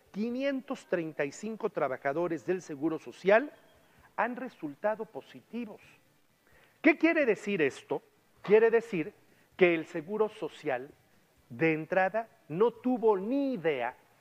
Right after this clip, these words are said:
de qué protocolos tenía que aplicar su personal médico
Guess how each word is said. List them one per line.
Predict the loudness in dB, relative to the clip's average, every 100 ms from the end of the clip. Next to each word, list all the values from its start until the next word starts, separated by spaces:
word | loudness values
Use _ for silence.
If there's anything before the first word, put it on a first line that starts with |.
| _ _
de | 0 2 0 -4 _ _ 4
qué | 6
protocolos | 6 0 -2 -2 -2 -2 -6 -10 _ _ -2
tenía | 0 0 -2 -2
que | 0 0
aplicar | 0 -6 -2 0 0 -2 -14 _
su | -14 -14
personal | -2 -2 -2 -6 -8 -4 -2 -2
médico | -2 -6 -8 -8 -6